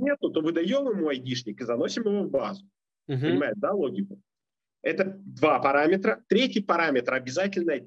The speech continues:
Speaker 1: денежное это событие или нет, чтобы нормально считать потом экономику. То есть ты фиксируешь,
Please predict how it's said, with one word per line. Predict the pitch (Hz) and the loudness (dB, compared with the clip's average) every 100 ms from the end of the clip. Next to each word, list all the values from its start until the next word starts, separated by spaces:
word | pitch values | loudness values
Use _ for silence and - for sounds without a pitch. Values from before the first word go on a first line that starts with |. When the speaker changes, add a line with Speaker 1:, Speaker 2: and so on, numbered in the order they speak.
| _ | _
Speaker 1:
денежное | 180 262 254 196 170 143 | -2 0 0 -2 -2 -2
это | 139 | -2
событие | - 131 127 117 117 | -4 -2 -2 -4 -2
или | 123 156 | 0 -2
нет, | 160 120 98 _ _ _ _ _ | -2 -4 -4 _ _ _ _ _
чтобы | - 156 151 - - | -6 -4 -4 -6 -4
нормально | 123 117 165 220 185 | -2 -2 -2 -2 -2
считать | - 156 151 | -4 -6 -4
потом | 139 143 131 | -4 -2 -2
экономику. | 127 135 139 104 - _ _ _ _ _ _ _ _ _ - | -2 -2 -2 -6 -14 _ _ _ _ _ _ _ _ _ -4
То | |
есть | 123 123 - _ | -2 -4 -10 _
ты | - 202 - | -2 0 2
фиксируешь, | 190 - 202 170 117 - | 0 2 2 4 2 -2